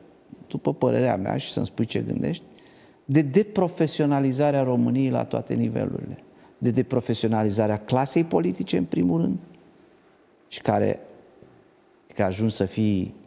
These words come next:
mim pe stradă și acum ești deputat în Parlamentul României. Mi se pare ne la locul lui, adică în Parlament ar fi trebuit să fie omul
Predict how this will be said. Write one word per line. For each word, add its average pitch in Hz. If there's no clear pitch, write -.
mim 110
pe 92
stradă 95
și -
acum 101
ești 90
deputat 90
în 92
Parlamentul 87
României. 82
Mi 117
se 151
pare 180
ne 180
la 175
locul 175
lui, 135
adică 107
în 101
Parlament 120
ar 139
fi 131
trebuit 127
să 135
fie 139
omul 127